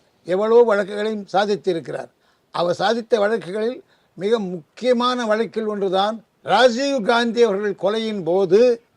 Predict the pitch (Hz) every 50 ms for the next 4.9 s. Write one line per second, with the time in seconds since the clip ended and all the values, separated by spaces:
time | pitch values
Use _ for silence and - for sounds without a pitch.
0 | _ 175 202 202 208 190 214 269 262 262 254 214 202 214 180 - _ 254 233 202
1 | 190 190 214 220 208 214 196 180 175 170 156 160 202 226 247 - 196 202 196 185
2 | 196 - - 175 214 240 220 214 277 269 233 214 226 226 220 196 196 233 247 240
3 | 220 - _ _ _ _ _ _ 170 185 185 254 269 269 269 233 202 190 190 240
4 | 247 269 269 247 208 - - 233 233 247 247 247 214 208 262 269 269 247